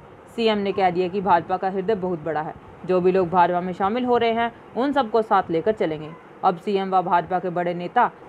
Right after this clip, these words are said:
भले ही भाजपाइयों के मन की पीड़ा को हरने की कोशिश करें, मगर दूसरे दलों के लोगों के भाजपा में शामिल होने का भाजपाइयों का दंश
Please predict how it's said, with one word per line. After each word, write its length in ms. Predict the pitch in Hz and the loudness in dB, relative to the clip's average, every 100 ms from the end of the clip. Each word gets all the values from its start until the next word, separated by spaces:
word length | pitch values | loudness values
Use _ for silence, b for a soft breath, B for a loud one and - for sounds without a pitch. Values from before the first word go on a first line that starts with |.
| - - - | -20 -18 -8
भले 280 | 175 233 254 | 0 4 4
ही 120 | 285 | 2
भाजपाइयों 580 | 220 214 196 196 214 214 | 2 4 4 0 -4 -4
के 140 | 202 202 | -4 -4
मन 220 | 214 220 | -2 -4
की 140 | 220 | -4
पीड़ा 280 | 214 208 202 | -4 -2 0
को 140 | 208 214 | 0 -2
हरने 300 | 190 190 208 | 0 -2 -2
की 120 | 247 | -2
कोशिश 360 | 240 214 208 240 | 4 4 4 -2
करें, 220 | 202 160 - B B | -4 -4 -6 B B
मगर 180 | 208 208 | 2 2
दूसरे 280 | 190 208 208 | 4 2 2
दलों 260 | 185 190 185 | 0 0 -2
के 140 | 190 | -4
लोगों 340 | 175 185 190 208 | 0 0 0 -2
के 120 | 185 | -2
भाजपा 380 | 196 180 175 190 | 2 0 0 -4
में 100 | 190 | -4
शामिल 280 | 196 190 180 | -2 -4 -6
होने 300 | 175 185 226 | -6 -4 0
का 140 | 185 - B - | 0 -2 B -10
भाजपाइयों 540 | 185 208 180 208 202 196 | 2 2 2 -2 -6 -4
का 120 | 185 | -4
दंश 300 | 165 220 214 | -2 -4 -4